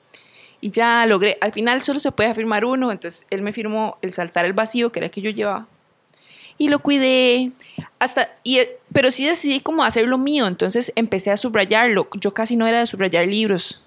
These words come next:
tengo como una cosa horrible, <laughs> horrible, digo, que he tratado de quitar en mi vida y es como que todo lo quiero como que esté perfecto. Entonces no lo subrayo ni me apodero del libro. Incluso cuando yo estaba en la U y coleccionaba revistas, porque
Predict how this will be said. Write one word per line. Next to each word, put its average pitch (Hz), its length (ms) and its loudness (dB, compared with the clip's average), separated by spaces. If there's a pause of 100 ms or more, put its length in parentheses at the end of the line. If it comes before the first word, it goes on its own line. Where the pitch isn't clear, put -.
(220)
tengo 202 220 2
como 220 240 0
una 208 160 0
cosa 226 320 -2
horrible, 208 680 0 (120)
<laughs> - 120 -20
horrible, 190 420 -2
digo, - 180 -10 (840)
que 277 140 2
he 196 40 2
tratado 220 360 2
de 226 60 4
quitar 220 280 0
en 220 80 0
mi 214 100 2
vida 214 200 2
y 190 80 4
es 180 120 -2
como 240 240 -2
que 208 120 -6
todo 220 260 2
lo 233 120 0
quiero 240 380 0 (240)
como 202 180 -2
que 190 100 -6
esté 208 400 -2 (100)
perfecto. - 580 -4 (140)
Entonces 208 260 2
no 226 80 4
lo 226 80 4
subrayo 220 480 2
ni 208 120 4
me 190 100 4
apodero 160 400 4
del 214 100 2
libro. 214 380 0 (460)
Incluso 208 340 0
cuando 240 180 2
yo 190 40 6
estaba 226 200 2
en 240 80 2
la 214 100 4
U 208 140 4
y 226 60 0
coleccionaba 190 560 2
revistas, 220 560 0
porque - 360 -6